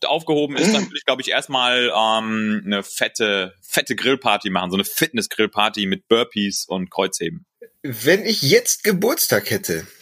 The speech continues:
Speaker 2: dann feiere ich
Speaker 1: mit meinen aller, aller, aller, allerliebsten, mit viel, viel Sport und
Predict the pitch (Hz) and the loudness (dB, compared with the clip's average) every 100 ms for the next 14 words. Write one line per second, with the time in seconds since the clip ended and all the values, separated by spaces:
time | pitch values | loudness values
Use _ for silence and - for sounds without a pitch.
0 | - 127 185 - 269 202 110 101 - - | -2 0 0 0 2 4 2 0 -2 -2
1 | - - - _ _ _ _ _ - - | -6 -10 -14 _ _ _ _ _ -14 -14
2 | - - - 113 123 123 131 123 175 196 | -18 -20 -4 -2 2 0 0 -2 0 2
3 | 151 156 - 131 - 113 107 151 202 - | 4 4 4 2 4 4 4 2 2 4
4 | 175 180 156 131 - 160 175 147 127 - | 4 4 2 0 0 0 0 0 -2 2
5 | 127 143 151 - - 110 117 117 113 - | 4 4 2 -2 -2 -2 0 0 -2 -2
6 | - - - | -2 -4 -10